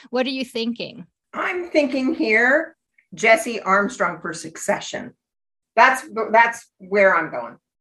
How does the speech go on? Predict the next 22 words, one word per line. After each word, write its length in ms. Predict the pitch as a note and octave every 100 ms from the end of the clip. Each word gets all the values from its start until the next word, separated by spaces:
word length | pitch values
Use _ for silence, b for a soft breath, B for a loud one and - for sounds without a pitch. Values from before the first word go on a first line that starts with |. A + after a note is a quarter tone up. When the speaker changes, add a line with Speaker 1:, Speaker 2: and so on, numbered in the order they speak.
| _
Speaker 1:
Yes, 360 | B3+ A3+ - -
I 160 | B3 C4
am 240 | B3+ B3
too. 260 | A#3 B3 G#3+
I 200 | G3+ A#3+
think 300 | A#3+ C4 A#3+
that, 180 | A#3 -
that 240 | A3 -
they 160 | B3+ B3+
have 320 | B3+ A#3 G3+
twenty-five 800 | - - B3+ C4 B3+ B3 A3 G#3
nominations. 920 | G#3+ G3+ G3 F#3 F3+ - F3+ F#3+ G3 B B B
I 140 | G#3 G#3
think 260 | A#3 A3+
it's 200 | A3 -
a 100 | G#3+
really 460 | G3 G#3+ A3 A#3 G#3+
strong 520 | - - G#3+ G3+ F#3+
episode 600 | F#3+ - G3 - F#3 F#3
that 160 | F#3 -
they've 180 | F#3 -
submitted. 680 | G3+ F3+ F#3+ F#3 F#3+ G3